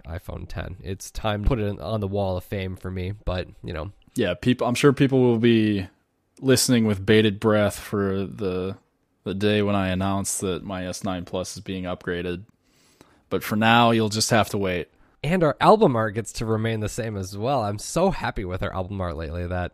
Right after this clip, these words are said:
Speaker 1: I did not wanna
Speaker 2: Yeah.
Speaker 1: change it so soon. So it gets to stay
Speaker 2: Yeah.
Speaker 1: around for a little while longer. So
Speaker 2: Plus, we just had stickers made.
Speaker 1: Uh-huh.
Speaker 2: I, I have to wait, really.
Speaker 1: <laughs>
Speaker 2: I have no choice.
Speaker 1: Yes.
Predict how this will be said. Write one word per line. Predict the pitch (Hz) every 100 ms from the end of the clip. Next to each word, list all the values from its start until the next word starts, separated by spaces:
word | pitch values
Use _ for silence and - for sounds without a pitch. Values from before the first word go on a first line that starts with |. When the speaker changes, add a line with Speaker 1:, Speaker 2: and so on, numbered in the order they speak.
| -
Speaker 1:
I | 101
did | 98 - 107
not | 104 120 120
wanna | 113 147
Speaker 2:
Yeah. | 127
Speaker 1:
change | 107 101
it | 73
so | - 92
soon. | - 80 82 -
So | - 101
it | 92 95
gets | 107 -
to | 101
stay | - 107
Speaker 2:
Yeah. | 98 117 110
Speaker 1:
around | 92 -
for | 92
a |
little | 92 95
while | 92 92
longer. | 92 95 92 90 87
So | - 92 90 _
Speaker 2:
Plus, | - 147
we | 127
just | 123 -
had | 107 87
stickers | - 143 143 131
made. | 135 131 131 131 131 131
Speaker 1:
Uh-huh. | 127 123 190 - 104 104 _ _ -
Speaker 2:
I, | 117 101
I | 104
have | 98 135 -
to | 139
wait, | 92 80
really. | 90 107 113
Speaker 1:
<laughs> | 165 135 - 147 185 - 190 - - - - - - - 135 - -
Speaker 2:
I | 117
have | 120 131 127
no | 110
choice. | - 123 135 107 101
Speaker 1:
Yes. | 156 - - - 143 - 151 - 151